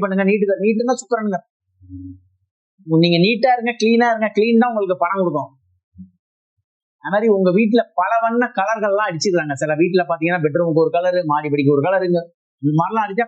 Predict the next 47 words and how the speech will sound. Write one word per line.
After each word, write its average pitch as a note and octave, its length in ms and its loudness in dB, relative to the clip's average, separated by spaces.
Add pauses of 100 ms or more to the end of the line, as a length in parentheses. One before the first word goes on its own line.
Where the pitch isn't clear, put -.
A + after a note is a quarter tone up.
பல D#3+ 140 -2
விதமான F3+ 240 -2 (100)
கஷ்டங்களை G#3+ 300 -4 (100)
உண்டு F#3 180 2
பண்ணும். D3 180 -10 (720)
ஒரு F3 160 2
வீட்டு A#3+ 160 0 (100)
கலரை A3+ 280 -2
வச்சே A#3+ 180 -2
உங்களுக்கு G#3+ 240 -2
பலன் G3+ 180 -2
சொல்லிட்டு G3 240 0
வந்துடும். E3+ 220 0
ஒரு E3+ 100 4
வீட்டுக்கு G3+ 240 0
வாஸ்து G#3 220 -6
பார்க்க F#3 200 -6
போனா G#3+ 200 -6
கலர் A3+ 240 -2
வச்சே G#3+ 240 -4
பலன் G3 160 -2
சொல்லிட்டு F3 200 0
வந்துடுறாங்க. D#3 240 -4 (320)
சார், F#3+ 180 2
உங்க F3 140 0
வீட்டுல F#3+ 200 2
இந்த E3+ 160 0
ப்ராப்ளம் E3+ 260 -10
இருக்கா, D#3 180 -2 (140)
உங்க D#3+ 160 -2
வீட்டு F3 200 -2
பெட்ரூம்ல F3 340 -2
இந்த D3+ 120 -2
குழந்தைக்கு E3+ 280 -2
இந்த D#3 120 2
ப்ராப்ளம் D#3+ 240 -6
இருக்கா, D#3+ 220 -4 (320)
இங்க E3+ 180 2
யார் F#3 220 -2
படுக்கிறா, D#3+ 320 -4
இங்க D#3+ 160 -2
யார் F3 160 -2
படுக்கிறான்னு D#3+ 340 -6
சொல்லி F3+ 180 2
பலன் E3+ 200 -4
சொல்லிட்டு D3 200 -2
வந்துடுறாங்க. C#3 260 -2